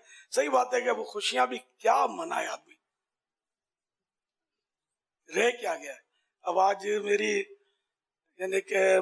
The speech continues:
इस्लामी हिसाब से सेवेंटी थ्री ईयर्स, बहत्तर, वन प्लस बहत्तर, तो अब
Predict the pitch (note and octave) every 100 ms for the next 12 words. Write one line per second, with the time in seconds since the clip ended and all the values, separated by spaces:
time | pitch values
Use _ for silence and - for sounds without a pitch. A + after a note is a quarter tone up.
0 | - - - F#3+ - A3 A3 G3 G#3 F#3
1 | G3+ - F#3+ G3+ G3 F#3+ _ - G3 A3
2 | G3+ E3+ D#3+ - - - _ _ _ G3+
3 | F#3+ - _ A3+ A3 - - - _ F#3+
4 | A3+ - G3+ F#3+ - E3 D#3+ - - -
5 | _ _ _ _ _ _ _ _ _ _
6 | _ _ _ _ _ _ _ _ _ E3
7 | D#3+ D#3+ _ _ _ _ _ _ _ _
8 | _ _ _ _ _ _ _ -